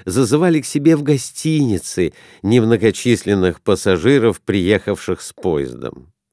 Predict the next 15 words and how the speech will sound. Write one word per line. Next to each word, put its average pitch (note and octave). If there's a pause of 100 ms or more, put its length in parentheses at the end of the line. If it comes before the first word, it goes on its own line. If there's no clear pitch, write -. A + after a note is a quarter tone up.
(540)
К -
поезду G#2
был C#3+
уже D3+
подан D#3+
экипаж G3
для F#2
супругов E2+
Ивановых. D2+ (280)
Прекрасная B2
парная B2+
коляска A#2 (260)
с -
кучером F3+ (420)
в -